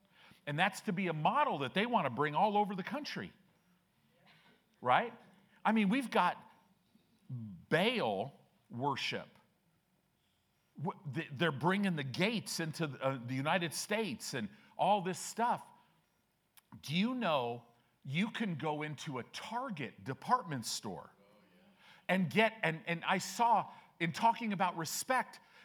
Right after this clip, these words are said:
it has a satanic goat, which is a symbol of Satan on it. And, and literally, it says in big letters, "Satan respects pronouns." Satan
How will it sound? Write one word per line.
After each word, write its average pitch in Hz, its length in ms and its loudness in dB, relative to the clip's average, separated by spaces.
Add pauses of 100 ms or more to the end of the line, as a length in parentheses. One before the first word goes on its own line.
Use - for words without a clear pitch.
it 196 120 2
has 202 240 2
a 156 40 -2
satanic 175 960 -2
goat, 185 420 2 (600)
which 143 220 -4
is 151 140 2
a 135 60 0
symbol 214 460 4
of 143 100 -2
Satan 196 440 0
on 208 200 0
it. 226 120 -4 (1200)
And, 196 260 2
and 180 300 0
literally, 185 600 -2
it 165 140 -4
says 247 460 0
in 156 120 0
big 202 380 -2
letters, 220 480 -4 (240)
"Satan 156 880 -8
respects - 920 -8 (280)
pronouns." 139 1120 -10 (2750)
Satan 156 960 -4